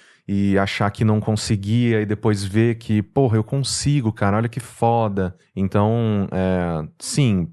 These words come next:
teve essa, to-, teve toda essa jornada, mas demorou e, e ainda demora, assim. Ainda, eu ainda, como você pôde mesmo ver, eu ainda uso esse exemplo de engrenagem.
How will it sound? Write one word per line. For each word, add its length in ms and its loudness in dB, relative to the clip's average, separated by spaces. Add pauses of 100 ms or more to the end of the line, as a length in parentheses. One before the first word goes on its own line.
(120)
teve 360 2
essa, 240 0
to-, 180 0 (280)
teve 160 4
toda 360 2
essa 140 -2
jornada, 720 0 (140)
mas 960 0
demorou 500 2
e, 300 2 (260)
e 160 2
ainda 300 2
demora, 440 2
assim. 240 -6
Ainda, 380 0
eu 160 2
ainda, 480 2 (160)
como 280 2
você 240 -2
pôde 320 0
mesmo 320 0
ver, 240 2
eu 160 0
ainda 240 -2
uso 240 0
esse 120 -4
exemplo 320 0
de 80 -2
engrenagem. 600 0